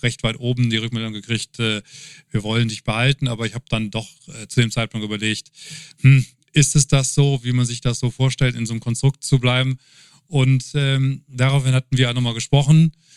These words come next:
Und ich hatte dann überlegt, Richtung Unternehmensberatung zurückzuwechseln. Und da hattest du, glaub ich, damals zu mir gesagt,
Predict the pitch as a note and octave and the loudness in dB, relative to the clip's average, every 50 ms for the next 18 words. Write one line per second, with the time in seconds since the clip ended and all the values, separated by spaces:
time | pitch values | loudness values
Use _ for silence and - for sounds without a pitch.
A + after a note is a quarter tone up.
0 | - _ _ _ _ C3+ C3 C3 C3 A#2+ - - C3 B2+ - C3+ B2+ A#2+ A#2+ A#2+ | -20 _ _ _ _ 2 4 4 2 0 0 0 0 4 4 4 2 2 2 0
1 | B2+ B2 - - C3+ B2 - - B2 A#2+ A#2+ A2 A#2 A#2+ B2+ B2+ - - A#2+ A#2+ | 0 0 0 -2 -4 -4 -2 -2 -4 -4 -4 -2 0 0 0 0 0 -4 -4 -4
2 | B2 A#2+ - B2+ A2+ - - A#2 A#2 - - - G#2+ A2+ G#2+ - - - A2+ A2+ | -4 -4 -4 -6 -6 -6 -6 -8 -8 -6 -6 -6 -6 -6 -6 -8 -8 -6 -6 -6
3 | G#2+ G2+ - - G#2+ G2+ - - - - B2+ G#2+ A2 G#2+ G#2 G2+ - G#2+ G#2 G2+ | -6 -6 -4 -4 -6 -6 -6 -8 -6 -4 -4 -4 -2 -4 -4 -6 -6 -6 -6 -8
4 | - - A2 G#2+ G#2 G2+ G#2 G2 | -8 -6 -4 -4 -4 -4 -6 -8